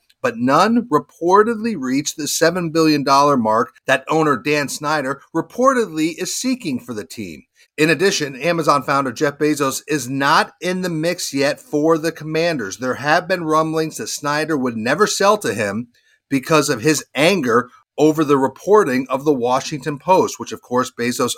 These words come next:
owns. And so we will see if Bezos eventually does make a bid, but we're seeing action speed up around upcoming team sales, but maybe for Dan Snyder,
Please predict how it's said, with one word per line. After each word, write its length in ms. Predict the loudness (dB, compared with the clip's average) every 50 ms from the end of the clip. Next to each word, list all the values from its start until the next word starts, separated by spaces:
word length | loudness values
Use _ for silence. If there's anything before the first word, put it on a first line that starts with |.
| 2
owns. 400 | 4 4 4 4 0 -2 -8 -12 -12 -14 -20 -20 _ _
And 160 | -6 -6 -4 -2
so 240 | 2 4 4 4
we 200 | 4 4 0 -2
will 160 | 0 0 0 0
see 400 | 0 -2 -2 -2 0 0 0 0
if 120 | -2 -2
Bezos 480 | -2 0 0 0 2 2 0 0 0 -6
eventually 460 | -4 -2 -2 -2 -2 -4 -4 -4 -4
does 420 | -4 -4 0 2 2 2 2 0
make 280 | -6 -6 -6 -6 -6 -8
a 40 | -10
bid, 440 | -8 -6 -6 -4 -4 -6 -8 -10 _ -20 -20 _ _ _ _ _
but 260 | 6 6 6 6 4 -2
we're 180 | -4 -2 -2
seeing 520 | -4 -6 -6 -4 -2 -2 -2 -2 -4 -6 -10 _
action 440 | -2 -2 -2 -2 -2 -6 -8 -6 -6
speed 460 | -6 -8 -8 -10 -8 -6 -4 0 2
up 280 | 4 4 4 2 0 -2 _ _ _ _
around 360 | -4 0 2 2 2 2 0 0
upcoming 560 | 0 0 0 0 -2 -2 -2 0 -2 -4 -6
team 320 | -8 -6 -4 -2 -2 -2 -2
sales, 580 | -4 -4 -2 0 0 0 0 0 0 -2 -4 -12 _ _ _ _ 2
but 240 | 4 4 4 4 -2
maybe 300 | -4 -2 -2 0 0 -2
for 180 | -6 -6 -8 -6
Dan 300 | -6 -6 -4 -4 -4 -4
Snyder, 600 | -6 -6 -6 -4 -2 -2 -2 -2 -2 -2 -4 -6